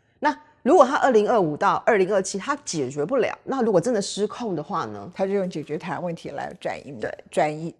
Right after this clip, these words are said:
Speaker 2: 解决，就是他也不是解决，处理。那这个处理有很多种层次。
Speaker 1: 是。
Speaker 2: 第一个是恫吓。
Speaker 1: 嗯。
Speaker 2: 恫吓不是现在这一种的，比如说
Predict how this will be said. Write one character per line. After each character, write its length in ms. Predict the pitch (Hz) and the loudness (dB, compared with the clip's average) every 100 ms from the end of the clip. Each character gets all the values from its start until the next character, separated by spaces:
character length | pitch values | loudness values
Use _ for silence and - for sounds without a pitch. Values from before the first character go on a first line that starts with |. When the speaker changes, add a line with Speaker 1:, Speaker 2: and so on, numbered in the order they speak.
| _ | _
Speaker 2:
解 180 | 175 170 | -4 -4
决， 120 | 170 - | -6 -6
就 100 | 240 | -4
是 60 | 226 | -2
他 180 | 269 | 0
也 60 | 262 | 2
不 80 | 185 | 2
是 100 | 220 | -2
解 220 | - - | -4 -6
决， 280 | - 92 - _ _ _ | -8 -12 -12 _ _ _
处 320 | - - 208 302 | -8 0 4 4
理。 260 | 190 - _ _ | 4 -6 _ _
那 120 | - 233 | -4 -2
这 120 | 285 | 2
个 100 | 269 | 0
处 200 | - 196 | 0 -2
理 100 | 190 | 0
有 120 | 156 | -4
很 180 | - 156 | -4 -8
多 140 | 165 | -6
种 160 | 160 - | -6 -10
层 180 | - - - | -14 -16 -14
次。 220 | - 160 | -14 -14
Speaker 1:
是。 280 | - - 180 | -14 -8 -6
Speaker 2:
第 120 | - - | 0 2
一 40 | |
个 80 | 220 | 2
是 100 | 208 | -2
恫 280 | - 208 156 | -4 -4 -6
吓。 220 | - 196 - _ _ _ | -10 -10 -12 _ _ _
Speaker 1:
嗯。 160 | 214 190 - | -18 -6 0
Speaker 2:
恫 120 | 269 | 2
吓 80 | 233 | 2
不 140 | 196 | -2
是 100 | 202 | -6
现 180 | 226 233 | -4 -4
在 140 | 190 | -4
这 120 | 175 | -4
一 80 | 170 | -6
种 160 | 165 - | -8 -12
的， 80 | - | -12
比 120 | 156 | -8
如 80 | 175 | -4
说 260 | 185 180 | -2 -2